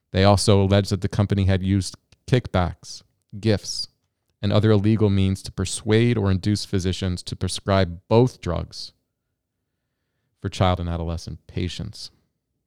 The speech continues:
Because neither drug was approved for pediatric use at that time, the manufacturer was prohibited by law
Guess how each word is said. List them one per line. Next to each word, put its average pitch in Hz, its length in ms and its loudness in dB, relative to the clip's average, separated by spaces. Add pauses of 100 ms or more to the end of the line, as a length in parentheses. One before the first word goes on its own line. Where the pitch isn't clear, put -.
(1200)
Because 127 340 4
neither 143 280 8
drug 123 280 4
was 120 160 0
approved 120 500 -2
for 151 120 -6
pediatric 147 680 -6
use 160 500 -6 (360)
at 110 180 0
that 101 240 0
time, 131 360 0
the 101 80 2
manufacturer 107 840 0
was 98 200 -4
prohibited 101 1000 -2
by 92 460 0
law 95 600 -2